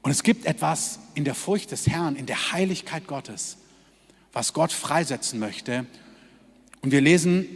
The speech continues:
es, wie ich's gesagt habe, in Vers dreiundvierzig, aber wir lesen es auch in Apostelgeschichte fünf, Vers zwölf, auch das dürft ihr mitlesen. Da heißt es wieder, „Durch die Hände der Apostel und apostolischen Personen“, ich möchte das wirklich so sagen, weil die Zeichen und Wunder folgen nach Markus sechzehn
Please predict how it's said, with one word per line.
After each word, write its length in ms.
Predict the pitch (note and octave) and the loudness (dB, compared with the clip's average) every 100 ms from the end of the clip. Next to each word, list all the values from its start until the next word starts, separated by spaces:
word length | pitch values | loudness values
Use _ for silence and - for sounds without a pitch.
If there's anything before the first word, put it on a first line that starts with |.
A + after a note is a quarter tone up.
| - - - | -16 -14 -4
es, 240 | C3 - | -2 2
wie 40 | C#3+ | 0
ich's 140 | - | 2
gesagt 300 | C#3 D3 E3 | 4 4 2
habe, 100 | D#3 | -2
in 80 | C#3 | -2
Vers 240 | C#3 A#2 | -2 -4
dreiundvierzig, 760 | - A#2+ A#2 D3+ - - F#3 - | -2 -4 -4 -6 -4 -4 -4 -2
aber 120 | C3+ | 0
wir 60 | C#3+ | 4
lesen 220 | E3+ F3+ | 4 2
es 80 | E3 | -2
auch 100 | C#3 | 0
in 80 | D3+ | -2
Apostelgeschichte 720 | - D#3+ - C#3+ - - C3+ | -2 -6 -6 -6 -8 -8 -4
fünf, 260 | E3 E3 | -2 -2
Vers 240 | C3+ A#2+ - | -2 -4 -2
zwölf, 300 | E3+ D3+ - | 0 0 -2
auch 120 | - | -6
das 200 | C3+ - | -4 -4
dürft 220 | C3+ - | -6 -2
ihr 60 | B2 | -2
mitlesen. 560 | C3 B2 B2 C3+ D#3+ - - - - - - - - - - | 0 -2 -2 -2 -6 -10 -20 -20 -20 -20 -20 -20 -20 -20 -12
Da 100 | - | -4
heißt 200 | C#3+ C#3 | -2 -2
es 160 | C3 C3+ | -4 -2
wieder, 280 | C#3 E3 D#3+ - - - - - - - - - | 0 -2 -4 -12 -20 -20 -20 -20 -20 -20 -16 -6
„Durch 120 | C#3 | -4
die 120 | - | 0
Hände 260 | D#3 G#3 G3+ | 4 4 4
der 140 | E3+ | 2
Apostel 640 | C3+ - D#3+ - - G3+ G3 - - - - - - - | 0 -2 -2 -2 -4 -4 -6 -16 -20 -20 -20 -20 -20 -14
und 100 | A2 | -12
apostolischen 680 | - A2+ - - B2+ A#2 B2 | -8 -6 -4 -2 0 0 -2
Personen“, 440 | A2 G2+ C3 C#3+ | -4 -4 -2 -2
ich 100 | C3 | -2
möchte 200 | D3 - | -6 -6
das 80 | - | -6
wirklich 260 | C3 B2 - | -6 -6 -6
so 100 | G#2+ | -4
sagen, 380 | G2+ A2 C3+ D3+ - - - | -2 -2 -4 -10 -16 -14 -8
weil 100 | A#2+ | -6
die 120 | B2+ | -4
Zeichen 420 | - C#3+ F3 E3 | -2 -2 -2 0
und 160 | C#3+ G#2 | -2 0
Wunder 380 | D3+ E3 E3 | 0 0 -2
folgen 420 | - - D3+ F3+ F3+ | -4 0 2 2 0
nach 200 | C#3+ C3+ | -2 0
Markus 400 | C#3 D3 D3 - | 0 -2 -4 -2
sechzehn 500 | C#3+ - - A2+ | -2 -4 -8 -8